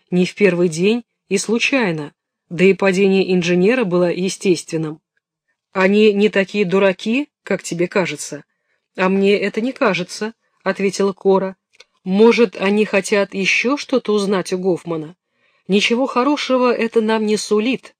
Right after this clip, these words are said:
Почему?" "Потому что, — сказал профессор, — я не могу понять, с чего они, построив какие-то планы, связанные с землёй, вдруг откажутся от них и обо всём забудут, отправив нас домой.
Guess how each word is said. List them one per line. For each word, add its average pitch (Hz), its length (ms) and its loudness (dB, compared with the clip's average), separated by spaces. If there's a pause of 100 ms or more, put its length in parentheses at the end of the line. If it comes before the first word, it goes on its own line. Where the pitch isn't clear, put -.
(160)
Почему?" 214 580 -2 (380)
"Потому 214 480 0
что, — - 240 -4
сказал 175 380 -2
профессор, — 180 720 -4 (100)
я 214 380 0
не 208 180 -2
могу 220 340 0
понять, 220 600 -2 (260)
с - 60 -12
чего 220 540 2
они, 214 340 0
построив 185 640 0
какие-то 185 520 -4
планы, 196 600 -2
связанные 175 640 -2
с 160 40 -8
землёй, 185 520 -2 (400)
вдруг 175 420 0
откажутся 196 760 -2
от 180 120 -4
них 190 360 -2 (260)
и 196 140 2
обо 185 240 4
всём 214 280 0
забудут, 185 640 -2 (140)
отправив 185 640 -2
нас 175 220 -2
домой. 170 480 -4